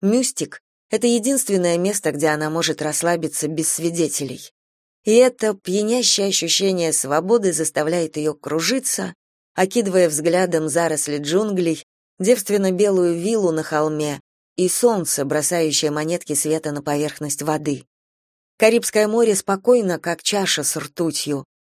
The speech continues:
и с радостью готово принять ее в себя. Аманда заходит в воду, сначала медленно,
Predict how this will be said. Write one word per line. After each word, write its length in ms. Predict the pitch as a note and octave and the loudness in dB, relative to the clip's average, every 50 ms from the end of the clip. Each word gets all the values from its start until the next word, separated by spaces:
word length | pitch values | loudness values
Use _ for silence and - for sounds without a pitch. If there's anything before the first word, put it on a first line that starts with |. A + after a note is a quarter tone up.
| _ - | _ -4
и 80 | G#3 A3+ | -2 0
с 80 | - | 2
радостью 420 | B3+ C#4 C#4+ A#3 G#3+ G3 - F3 D#3+ | 2 2 2 2 0 0 -2 0 0
готово 340 | E3 D3+ - F3+ E3+ E3 | 0 0 0 -2 -2 -2
принять 520 | D3+ - - D#3 D#3 D#3 E3 F3 E3+ - - | -4 -2 -2 -2 -2 -2 -2 -4 -4 -4 -4
ее 160 | C#3+ C#3+ C#3+ | -4 -4 -2
в 80 | C#3+ - | -2 -4
себя. 420 | - D#3 D3 D3+ D#3 C#3 - - - _ _ _ _ _ _ _ _ _ _ _ _ _ _ _ _ | -4 -4 -2 -2 -2 -2 -4 -6 -14 _ _ _ _ _ _ _ _ _ _ _ _ _ _ _ _
Аманда 480 | - G3+ G#3+ A#3 C4+ D#4+ D#4+ C#4+ C#4+ B3 | 2 4 4 4 4 4 4 2 2 4
заходит 500 | A3+ G#3 F#3 - A#3+ B3 A3 A#3 A#3 - | 2 2 2 4 2 2 2 2 0 -2
в 60 | G3 | -2
воду, 560 | F3 E3+ F3+ F3+ F3 D3+ D#3 D#3+ D#3 D3 C#3+ - - | 0 2 4 4 4 4 4 2 0 0 -2 -6 -6
сначала 560 | - - E3+ E3+ E3+ - G#3 A3 A3+ A#3 A#3+ | -4 0 0 0 2 2 2 2 2 2 2
медленно, 760 | A3+ G#3+ G3 F3 D#3+ C3+ D#3 D3+ D3+ C#3+ C#3+ C#3+ C#3 C3+ B2+ | 2 2 2 2 2 0 0 -2 -2 -2 -2 -4 -4 -6 -8